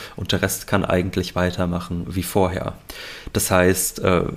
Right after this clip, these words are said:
wir finden da einige Sachen durchaus, ähm, attraktiv, aber es ist doch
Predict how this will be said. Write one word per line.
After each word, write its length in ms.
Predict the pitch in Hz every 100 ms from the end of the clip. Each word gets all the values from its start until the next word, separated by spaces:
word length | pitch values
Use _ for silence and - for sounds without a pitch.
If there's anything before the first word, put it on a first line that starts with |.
| -
wir 220 | 101 95
finden 540 | - - 107 - 95
da 140 | 90 87
einige 360 | 92 101 98
Sachen 320 | 95 95 - 90
durchaus, 880 | 95 95 - 90 90 90 - - -
ähm, 380 | 92 87 82 80 - - - - - -
attraktiv, 640 | - - - - 147 175 - - -
aber 240 | - 110 110
es 140 | 107
ist 200 | 107 -
doch 300 | 131 - -